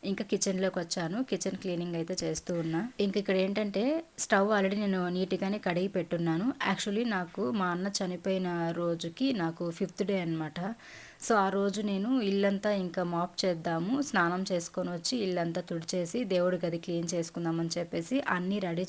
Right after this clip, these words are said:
చేస్తూ ఉన్నాను. కిచెన్లో స్టవ్ కడిగేసి గిన్నెలన్నీ తోమేసేసి క్లీన్గా పెట్టేసి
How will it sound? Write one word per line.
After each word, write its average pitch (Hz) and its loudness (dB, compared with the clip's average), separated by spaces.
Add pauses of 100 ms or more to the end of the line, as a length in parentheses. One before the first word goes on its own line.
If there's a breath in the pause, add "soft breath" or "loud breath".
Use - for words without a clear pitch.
చేస్తూ 175 -2
ఉన్నాను. 170 0 (360 loud breath)
కిచెన్లో 233 6
స్టవ్ 202 4
కడిగేసి 196 0
గిన్నెలన్నీ 196 0
తోమేసేసి 180 -2
క్లీన్గా 190 0
పెట్టేసి 175 0